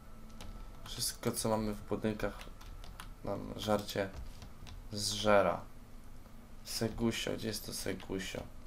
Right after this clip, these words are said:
Tutaj, no to, to, to jest stracone miasto. W Genui coś najwyżej. Niby można jeszcze.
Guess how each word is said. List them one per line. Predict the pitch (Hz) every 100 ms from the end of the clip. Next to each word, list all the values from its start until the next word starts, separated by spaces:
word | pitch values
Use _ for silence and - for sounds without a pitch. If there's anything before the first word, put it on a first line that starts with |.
| - - - - - - - -
Tutaj, | - 120 - -
no | -
to, | -
to, | 127 - 151
to | 165
jest | 160 -
stracone | 160 151 - 160 170
miasto. | 147 85 - - - - - - - - - - - - - - - - - - - -
W | - -
Genui | 139 147 139 107
coś | - -
najwyżej. | 101 98 98 - 95 - - - - - - - - - - - - - - - - - - - - - - - - 104
Niby | 104 104
można | 98 104 104 101 95
jeszcze. | 92 92 - 101